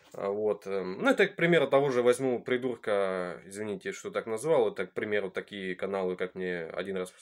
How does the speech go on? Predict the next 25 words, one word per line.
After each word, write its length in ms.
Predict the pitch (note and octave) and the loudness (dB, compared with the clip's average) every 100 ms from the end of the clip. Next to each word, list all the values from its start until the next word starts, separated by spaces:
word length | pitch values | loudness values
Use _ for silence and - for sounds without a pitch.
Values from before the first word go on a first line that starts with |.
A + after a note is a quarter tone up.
| - | -8
посоветовал 480 | G#2+ G2 G2+ F#2+ F#2+ | -6 -2 -2 -2 -4
мой 100 | G2 | -6
знакомый, 420 | F#2 G2+ C3+ A2+ G2 | -4 -4 -2 0 0
это 120 | G#2 | 0
Мелстрой, 500 | A2 G2 - - F#2 | 0 -2 -2 -8 -2
да, 240 | A2 D3 - - - - _ | 2 0 -2 -20 -20 -20 _
ну, 140 | G2 G2+ | -4 -2
вот 80 | F#2 | -2
то, 100 | G#2 | -4
что 160 | - G#2 | -2 -4
он 100 | G2 | -2
творит 260 | G#2+ G#2 | -2 -2
на 80 | G2+ | -4
стримах, 440 | F#2+ G#2+ B2+ D#3+ - | -6 -4 2 2 2
ну, 60 | A2 | -2
это 120 | A#2 | -2
дегенерат, 640 | A#2 A2+ A#2+ B2+ B2+ A2+ | -2 0 0 4 2 2
и 340 | G2+ G2+ G#2 G2+ | -4 -6 -6 0
я 120 | G2+ | 0
считаю, 320 | - - G#2+ | 0 -2 -2
это, 260 | F#2 G2+ F2+ - - _ - | 0 -2 -2 -12 -20 _ -2
э, 240 | A2 G#2+ - | 0 0 2
паразитирующий 840 | B2 B2 A2+ A#2 - C#3+ C#3 A#2+ - | 4 4 4 -2 -2 0 0 0 -6
человек, 680 | - A#2 A#2 A2+ F#2 - _ | 0 4 4 2 -2 -4 _
это 300 | - - F#2+ | -10 -6 -6